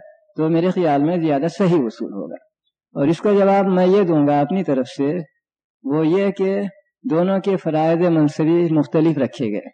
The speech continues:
ایک عورت کو چاہے وہ مانے یا نہ مانے بچے کی ماں بننا پڑے گا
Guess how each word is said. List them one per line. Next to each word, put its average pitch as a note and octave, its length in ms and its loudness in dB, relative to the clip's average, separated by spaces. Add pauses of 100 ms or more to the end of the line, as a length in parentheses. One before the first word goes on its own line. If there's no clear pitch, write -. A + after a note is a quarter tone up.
(1200)
ایک D#3+ 160 0
عورت F3+ 340 2
کو F3 560 -2
چاہے E3 300 2
وہ G#3 120 2
مانے F#3+ 320 0
یا F3+ 160 2
نہ E3+ 120 0
مانے D3 420 0 (640)
بچے E3+ 340 0
کی F3+ 160 0
ماں D#3 240 2
بننا D#3+ 320 4
پڑے G#2 340 -2
گا G2+ 80 -6